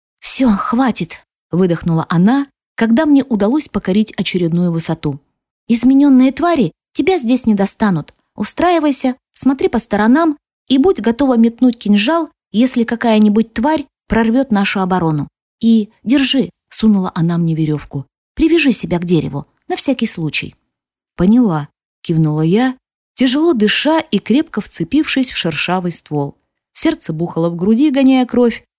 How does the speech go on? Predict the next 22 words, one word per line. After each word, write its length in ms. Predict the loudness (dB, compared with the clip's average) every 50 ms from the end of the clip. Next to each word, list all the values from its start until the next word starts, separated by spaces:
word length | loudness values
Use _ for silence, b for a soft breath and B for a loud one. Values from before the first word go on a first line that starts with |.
| _ _
в 80 | 0 2
висках 460 | 2 2 2 0 -2 -4 -4 -4 -4
стучало, 680 | -6 -6 -6 -4 -4 -2 0 0 0 0 0 -2 -2 -6 _ _ _ -8
в 160 | -8 -6 -2
горле 340 | -2 -2 -2 -2 -4 -6 -6
пересохло, 720 | -8 -8 -6 -6 -4 -2 -2 -2 -2 -2 -4 -4 -4 -4 _ _ _ _ _
спина 440 | -4 -2 -2 0 2 2 2 0 0
взмокла 540 | -4 -4 -2 0 2 2 0 0 -2 -6 -6
от 260 | -6 -8 -10 -10 -10
пота, 400 | _ -2 -2 -2 -2 -4 -8 -12 -12 _ _ _ _ _ _ _
а 140 | -2 0 2
лёгкие – 600 | 2 2 2 0 -2 -4 -2 0 0 0 0 -2 _ _ _ _ 0
не 120 | 0 0
справлялись 580 | 0 0 -2 -2 -2 0 0 0 0 0 0 -2
с 60 | -2
объёмом 580 | -2 0 0 2 2 4 4 4 4 6 6 6
нужного 440 | 4 4 2 2 0 0 2 0 -2
организму 680 | -2 -4 -4 -2 0 0 0 0 0 0 -2 -2 -2
воздуха. 520 | -2 -2 -4 -4 -8 -12 -16 -16 -18 -20 _ _ _ _ _ _ _ _ -2
На 120 | 0 0
какой-то 400 | 0 0 0 0 0 0 2 2
момент 480 | 2 4 4 4 4 4 2 0 -2